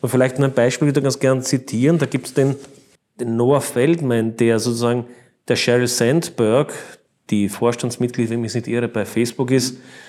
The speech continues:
den Vorschlag eines Supreme Court auf Facebook gemacht hat. Und das war, sagen, durchaus als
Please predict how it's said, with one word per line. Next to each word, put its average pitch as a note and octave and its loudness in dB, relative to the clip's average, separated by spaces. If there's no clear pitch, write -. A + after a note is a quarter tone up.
den A#2 0
Vorschlag C3+ 0
eines A#2+ -2
Supreme D3+ 2
Court B2 0
auf C3+ -4
Facebook C#3 -2
gemacht A2 -4
hat. D3 -2
Und A#2+ -4
das A2 -2
war, A2+ 0
sagen, B2 0
durchaus C#3+ 4
als C3 0